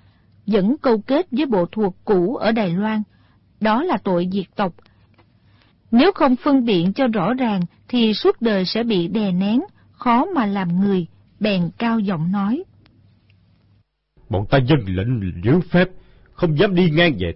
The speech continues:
Speaker 2: tắt nửa bước. Những lời mà Di đại nhân và Đa tổng quản nói ở đây ngày hôm nay,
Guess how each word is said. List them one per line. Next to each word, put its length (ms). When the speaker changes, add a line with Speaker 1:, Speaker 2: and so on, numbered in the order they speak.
Speaker 2:
tắt 220
nửa 220
bước. 240
Những 380
lời 200
mà 140
Di 200
đại 180
nhân 120
và 80
Đa 200
tổng 240
quản 220
nói 140
ở 60
đây 140
ngày 80
hôm 140
nay, 180